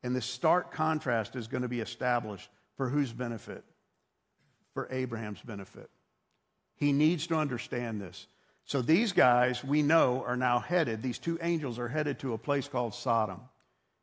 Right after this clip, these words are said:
And they're on a mission. They're headed to Sin City. Now, I've never been to Las Vegas, have no desire to go to Las Vegas. You may love Las Vegas, but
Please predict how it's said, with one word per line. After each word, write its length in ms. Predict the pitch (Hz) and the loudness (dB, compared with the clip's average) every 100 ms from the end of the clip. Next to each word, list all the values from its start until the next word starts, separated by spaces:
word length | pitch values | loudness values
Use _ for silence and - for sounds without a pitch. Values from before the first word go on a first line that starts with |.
| _ - | _ -6
And 120 | 123 | -2
they're 120 | 131 | 2
on 140 | 131 117 | 2 2
a 40 | |
mission. 480 | 123 139 - 101 95 | 0 -2 -4 -10 -6
They're 140 | 117 | -6
headed 380 | 110 143 151 143 | -2 0 0 -2
to 220 | 131 120 110 | -4 -4 -4
Sin 440 | - 147 135 131 | -6 -4 -2 -2
City. 440 | - 127 107 95 - _ _ _ _ _ _ _ _ | -4 -6 -6 -10 -16 _ _ _ _ _ _ _ _
Now, 140 | 131 156 | 6 6
I've 100 | 165 | 8
never 220 | 170 175 | 6 6
been 180 | 170 165 | 4 4
to 80 | |
Las 280 | 151 151 143 | 4 4 2
Vegas, 340 | 156 151 160 - | 0 0 0 -2
have 140 | 131 | 0
no 140 | 139 | 0
desire 380 | 131 110 131 131 | 0 0 2 4
to 60 | 156 | 2
go 160 | 165 | 0
to 100 | 160 | 0
Las 240 | 156 151 - | 0 -2 -2
Vegas. 340 | 143 143 139 | -4 -4 -4
You 140 | 139 160 | 0 2
may 160 | 139 | 2
love 400 | 113 113 127 147 | 0 2 2 2
Las 280 | 147 147 147 | 2 0 -2
Vegas, 380 | 147 147 151 139 | -4 -4 -4 -6
but 240 | 135 123 | -4 -4